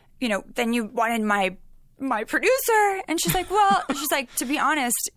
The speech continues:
Speaker 1: she explained that it wasn't that she had to get permission from Lisa.
Speaker 2: Mm-hmm.
Speaker 1: She wanted to wait to get her pickup for Vanderpump Rules.
Speaker 2: She did say that later.
Speaker 1: So
Speaker 2: Yeah.
Speaker 1: that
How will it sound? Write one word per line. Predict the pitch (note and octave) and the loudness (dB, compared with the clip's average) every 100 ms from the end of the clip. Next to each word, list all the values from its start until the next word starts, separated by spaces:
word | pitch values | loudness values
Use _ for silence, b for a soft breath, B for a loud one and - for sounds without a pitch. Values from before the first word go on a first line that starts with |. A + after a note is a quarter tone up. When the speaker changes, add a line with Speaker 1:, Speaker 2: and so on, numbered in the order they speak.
| _ - | _ -10
Speaker 1:
she | G#3+ - C4+ D4 | -4 -2 0 0
explained | C#4 - G#3+ F#3 F3+ F3+ B B B - | 0 -2 -2 0 -2 -4 B B B -4
that | A#3+ | -2
it | |
wasn't | B3 C#4 C4 | 0 0 -2
that | - | -2
she | - A3 | -2 0
had | G#3+ | -2
to | |
get | F#3+ - | -4 -6
permission | G3+ F#3 F#3 - B3 | -6 -4 -2 -2 -4
from | B3+ C#4 | -2 -2
Lisa. | C#4+ C#4 D4 C#4+ A#3 | -2 -2 -2 -2 -2
Speaker 2:
Mm-hmm. | G#3+ F#2 G2+ - | -6 -12 -14 -6
Speaker 1:
She | - B3 | -2 0
wanted | B3+ B3+ | 0 0
to | A3 | -2
wait | G3+ G3+ - | 0 -2 -2
to | G#3 | -4
get | G3 F3+ | -2 -2
her | F3 | -4
pickup | - - - F#3+ F3 - G3 | -4 -4 -2 0 0 -4 -16
for | - - F3 | -12 -4 -2
Vanderpump | F3 E3 D#3+ E3+ E3+ F#3+ | -2 -2 -4 -6 -6 -4
Rules. | G#3 G3 E3+ C#3 - | 0 0 0 -2 -4
Speaker 2:
She | - G2+ | -8 -8
did | F2+ - | -10 -10
say | F2 | -10
that | A1+ | -8
later. | C#2 - | -10 -2
Speaker 1:
So | G3+ F#3 F3+ E3 | 0 2 0 0
Speaker 2:
Yeah. | - - - | -4 -8 -8
Speaker 1:
that | G3 F#3 E3 - | -2 0 0 -2